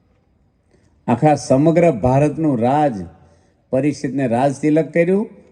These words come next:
રાજા છે, હા, મિનિસ્ટર તો બદલાય પાંચ વર્ષે, પ્રધાની બદલાય, રાજાનો દીકરો જ રાજા બને, એ રિટાયર ન થાય, થવું હોય તો જ થાય. અને જરાસંધ એક થઈ ગયો આસુરી,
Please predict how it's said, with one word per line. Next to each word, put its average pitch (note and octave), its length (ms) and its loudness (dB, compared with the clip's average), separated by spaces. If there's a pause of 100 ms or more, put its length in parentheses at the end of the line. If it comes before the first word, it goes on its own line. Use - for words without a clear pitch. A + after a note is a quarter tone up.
(140)
રાજા C3 500 0
છે, C3+ 140 -2
હા, F#3+ 140 -4
મિનિસ્ટર D3 640 -4
તો D3 160 -8
બદલાય C#3 340 0
પાંચ A#2+ 320 -8
વર્ષે, A2 300 -6
પ્રધાની A#2 480 -6
બદલાય, A#2 360 -6 (380)
રાજાનો A#2+ 520 -2
દીકરો B2 340 -2
જ A2 40 -4
રાજા G#2 320 -2
બને, F#2 320 -12 (640)
એ G#2 80 -6
રિટાયર B2 340 0
ન B2+ 180 -2
થાય, G#2+ 180 -4
થવું A2+ 220 -2
હોય A#2 120 -2
તો A2+ 180 -4
જ G#2 40 -8
થાય. E2 300 -10 (1800)
અને D3 640 4 (840)
જરાસંધ D#3 760 2
એક D3+ 160 2
થઈ D3+ 260 0
ગયો D3+ 160 -2
આસુરી, A#2+ 520 -6